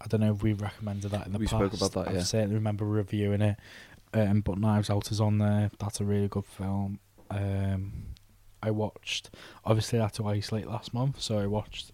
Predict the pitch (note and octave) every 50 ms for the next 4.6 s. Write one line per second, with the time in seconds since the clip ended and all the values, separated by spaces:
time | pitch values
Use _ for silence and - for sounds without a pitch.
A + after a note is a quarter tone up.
0 | - G2 G#2 G2+ G2 G2 F#2+ F#2+ G2 - - - - - - - - C3+ B2+ A#2+
1 | A#2+ A2+ - - - G#2 G#2+ G#2 G#2 - G#2 G#2 G#2+ G#2+ G#2 G2+ G2+ - - G#2
2 | G2+ G2+ G#2 G#2+ - - - - - A2 G#2 G2+ G#2 G#2 G#2 G#2 - - - A2+
3 | A#2+ C#3 C3+ B2 C3 C3 C#3+ C#3+ - - B2 - - B2+ A#2+ - - G2+ G#2+ -
4 | - A#2+ A2+ A2 A2 A2+ A2+ - A#2+ C3 C3+